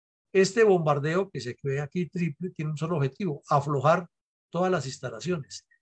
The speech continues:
En la primera noche, en la primera rociada, en la primera pasada, fueron setenta objetivos, eh, de alto nivel estratégico,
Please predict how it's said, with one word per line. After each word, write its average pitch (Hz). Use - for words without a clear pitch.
En 143
la 147
primera 156
noche, 208
en 185
la 151
primera 156
rociada, 170
en 127
la 143
primera 151
pasada, 143
fueron 175
setenta 196
objetivos, 160
eh, 120
de 147
alto 165
nivel 151
estratégico, 165